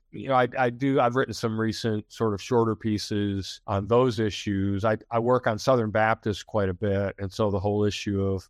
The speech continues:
how Southern Baptists identify as evangelicals, and right now the tension in the Southern Baptist Convention,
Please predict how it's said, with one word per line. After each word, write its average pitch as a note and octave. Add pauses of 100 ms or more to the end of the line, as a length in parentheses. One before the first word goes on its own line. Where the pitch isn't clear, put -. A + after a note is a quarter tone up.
how A#2+
Southern A2
Baptists G2+
identify G2
as F#2+
evangelicals, F#2+
and F#2
right A2+
now A#2
the G#2
tension G#2+
in G2+
the G2
Southern G#2
Baptist G#2
Convention, G2